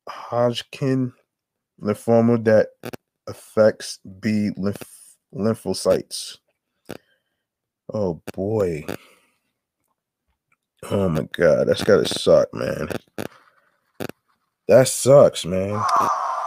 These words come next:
<clears throat> The forty-seven-year-old musician told fans that he was diagnosed with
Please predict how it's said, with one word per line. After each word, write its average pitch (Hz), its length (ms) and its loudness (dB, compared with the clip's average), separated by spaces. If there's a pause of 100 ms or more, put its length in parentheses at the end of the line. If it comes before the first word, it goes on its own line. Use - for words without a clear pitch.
(800)
<clears throat> 135 460 4 (880)
The - 100 -10
forty-seven-year-old 135 960 6
musician 113 580 -2
told 110 360 0
fans 104 420 -4
that 101 240 0
he 101 220 -6
was 107 180 -4
diagnosed 95 520 -2
with 92 160 -8